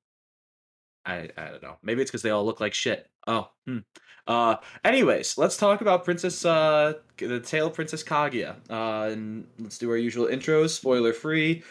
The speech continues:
So since this is a movie, we can't do the first few episodes, so why don't we just do, I don't know, the first act of the movie, let's say.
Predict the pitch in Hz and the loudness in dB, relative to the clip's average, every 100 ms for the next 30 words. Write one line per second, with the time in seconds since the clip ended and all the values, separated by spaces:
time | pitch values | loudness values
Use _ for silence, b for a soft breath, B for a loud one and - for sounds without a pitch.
0 | B B - 113 131 123 113 110 113 131 | B B -2 -2 -2 -6 -4 -4 0 2
1 | 127 120 107 107 107 101 104 - 104 104 | 2 0 -2 -6 -4 -4 -6 -6 -4 -4
2 | - 104 98 101 101 90 92 92 90 98 | -2 0 0 0 0 0 -6 -8 -4 -2
3 | 95 92 90 B B B 104 95 90 90 | -2 -4 -8 B B B -2 0 0 0
4 | 92 127 117 - 104 92 107 98 98 92 | 0 0 0 0 -2 -4 -6 -6 -4 -4
5 | 90 87 98 98 - 101 87 85 | -4 -4 -4 -6 -2 -2 0 -2